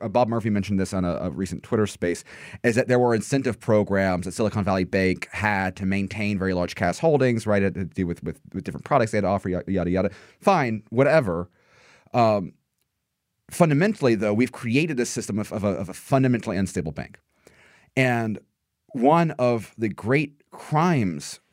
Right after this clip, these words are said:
within this is that simultaneously, while the Federal Reserve,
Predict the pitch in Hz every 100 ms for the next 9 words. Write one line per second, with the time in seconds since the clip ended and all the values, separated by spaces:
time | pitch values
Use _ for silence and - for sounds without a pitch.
0 | - 110 - - 95 90 80 - - -
1 | - - - 107 - - 156 165 135 143
2 | 151 139 - 107 87 113 101 120 120 117
3 | 107 - _ _ _ _ _ _ - 113
4 | 107 107 101 98 90